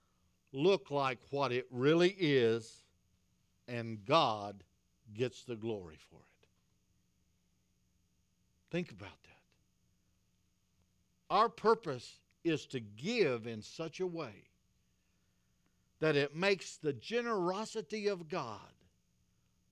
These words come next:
look like what it really is. Has God been generous to you? What's He given you?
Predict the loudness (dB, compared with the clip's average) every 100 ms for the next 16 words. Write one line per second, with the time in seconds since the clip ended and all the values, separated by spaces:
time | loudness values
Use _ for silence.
0 | 2 6 6 4 -14 -12 -12 _ -6 -6
1 | -6 -8 -8 -6 -10 -14 -18 _ _ _
2 | _ _ _ _ _ _ _ _ _ -20
3 | -8 -4 -4 -4 -8 -6 -6 -4 -6 -6
4 | -10 -14 -12 -10 -10 -14 _ _ _ _
5 | _ _ _ _ _ _ _ _ _ _
6 | _ _ _ _ _ _ _ _ _ _
7 | _ _ _ _ _ _ _ _ _ _
8 | _ _ _ _ _ _ _ _ -12 -10
9 | -10 -6 -6 -4 -6 -8 -10